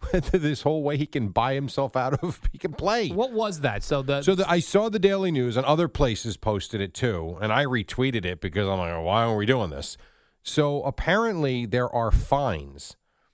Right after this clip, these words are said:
Speaker 1: that you, for this mandate in New York, that if you violate the mandate, so there's no N B A rule that says Kyrie Irving can't play in Brooklyn. Now, you don't have to be vaccinated, but they really want you to, and it's like the N F L, it's,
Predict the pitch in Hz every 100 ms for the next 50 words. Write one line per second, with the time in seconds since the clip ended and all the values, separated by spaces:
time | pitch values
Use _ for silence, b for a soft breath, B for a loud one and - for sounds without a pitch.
0 | - 101 95 110 92 101 123 117 107 -
1 | 117 120 95 110 120 131 131 135 120 120
2 | 127 104 76 78 - _ _ _ _ 95
3 | 85 104 107 110 - - 127 110 117 131
4 | 127 135 160 147 139 - 123 156 160 104
5 | 73 76 _ _ _ _ _ - - 175
6 | 220 190 269 269 233 190 147 110 147 107
7 | 90 - - - 143 123 120 101 - 120
8 | 107 - 117 101 82 117 - 82 67 80
9 | 107 156 220 - 127 160 - 135 113 101
10 | 135 143 - 90 85 90 104 - 117 98
11 | 120 151 135 117 113 117 - 104 104 104
12 | 98 127 139 147 - 92 113 -